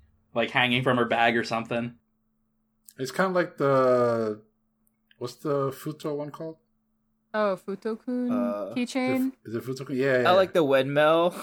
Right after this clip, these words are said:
Speaker 2: Yeah, yeah, yeah. Or like the
Speaker 4: I think it's just
Speaker 2: carousel,
Speaker 4: Futo-kun,
Speaker 2: whatever it's
Speaker 4: yeah.
Speaker 2: called, yeah.
Speaker 1: Speaking of Hayabusa-kun,
Speaker 4: Hayabusa.
Speaker 1: isn't Yuki just a-,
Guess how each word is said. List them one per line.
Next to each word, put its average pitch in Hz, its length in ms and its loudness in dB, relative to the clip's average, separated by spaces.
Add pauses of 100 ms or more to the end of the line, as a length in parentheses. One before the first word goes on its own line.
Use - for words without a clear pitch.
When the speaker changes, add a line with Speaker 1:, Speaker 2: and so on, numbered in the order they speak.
(120)
Speaker 2:
Yeah, 139 220 2
yeah, 123 220 2
yeah. 117 280 -4 (1080)
Or 127 100 0
like 123 160 0
the 107 340 -2
Speaker 4:
I 175 60 -2
think 262 180 2
it's 233 80 2
just 147 200 4
Speaker 2:
carousel, 131 180 0
Speaker 4:
Futo-kun, 98 160 2
Speaker 2:
whatever 98 220 -6
it's 101 80 -8
Speaker 4:
yeah. 101 140 -6
Speaker 2:
called, 101 100 -10
yeah. 92 140 -10 (1200)
Speaker 1:
Speaking 185 540 2
of 143 440 4
Hayabusa-kun, 131 1080 0 (640)
Speaker 4:
Hayabusa. - 480 -10
Speaker 1:
isn't 190 340 2
Yuki 135 280 4
just 127 340 0
a-, 117 200 -8